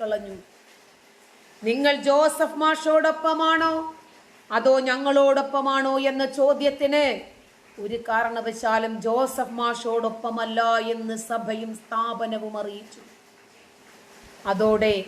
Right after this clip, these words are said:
വേട്ടക്കാർക്ക് എളുപ്പമായി. ഇന്ന് ആ സാഹചര്യമല്ല. നിർമ്മല കോളേജിൽ നമസ്കരിക്കാൻ ഒരിടം വേണമെന്ന് പറഞ്ഞപ്പോൾ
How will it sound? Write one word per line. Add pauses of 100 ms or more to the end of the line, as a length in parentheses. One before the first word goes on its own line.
(140)
വേട്ടക്കാർക്ക് (180)
എളുപ്പമായി. (1700)
ഇന്ന്
ആ
സാഹചര്യമല്ല. (1700)
നിർമ്മല (180)
കോളേജിൽ
നമസ്കരിക്കാൻ
ഒരിടം
വേണമെന്ന്
പറഞ്ഞപ്പോൾ